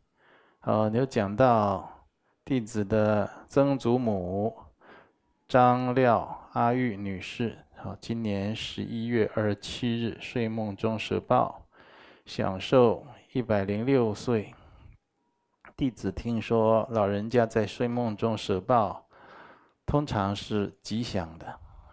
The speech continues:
嗯，没错，那大部分都是，这是一个善终，但是是不是这样就往生到善趣呢？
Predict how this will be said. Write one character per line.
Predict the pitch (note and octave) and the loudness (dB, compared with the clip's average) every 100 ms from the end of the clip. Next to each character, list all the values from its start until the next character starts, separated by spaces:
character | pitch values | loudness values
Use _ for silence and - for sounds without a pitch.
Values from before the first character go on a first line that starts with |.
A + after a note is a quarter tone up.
| - | -18
嗯， | C3 A2+ | -14 -10
没 | A2 A#2 | -6 -6
错， | - C#3+ - - - - | 0 0 0 -10 -18 -14
那 | G2+ - - - _ _ | -16 -16 -20 -20 _ _
大 | C3+ | -6
部 | C3+ E3 | -2 -2
分 | - F3 D3 | 2 4 4
都 | G#2+ G2 | 0 -2
是， | - G#2 F#2 - - _ _ _ - - - - _ _ | -2 -4 -4 -8 -16 _ _ _ -20 -20 -20 -20 _ _
这 | - | -6
是 | B2 - | -6 -4
一 | A2 G#2 | -4 -2
个 | A2+ G#2 G#2 F#2 F#2 - - _ _ _ | 0 0 0 -2 -6 -14 -20 _ _ _
善 | - C#3+ A#2 G2+ | -2 0 0 -2
终， | A2+ A2 B2 - _ _ | -2 -4 -6 -18 _ _
但 | C#3+ | -2
是 | C3 C#3 | 0 -2
是 | B2 - - F#3 | -2 -6 0 2
不 | C#3+ | 2
是 | A#2+ - B2 A#2+ A#2+ | -2 0 0 0 -4
这 | - C3 | -2 2
样 | A#2+ G#2+ | 2 2
就 | A2+ | 4
往 | G#2 F#2+ | 4 2
生 | F#2+ B2+ B2+ | -2 -6 0
到 | A2 | 0
善 | F#2 B2 A2 | 0 -2 -2
趣 | G2+ - C#3+ A#2+ | -6 -6 -4 -4
呢？ | G#2+ | -6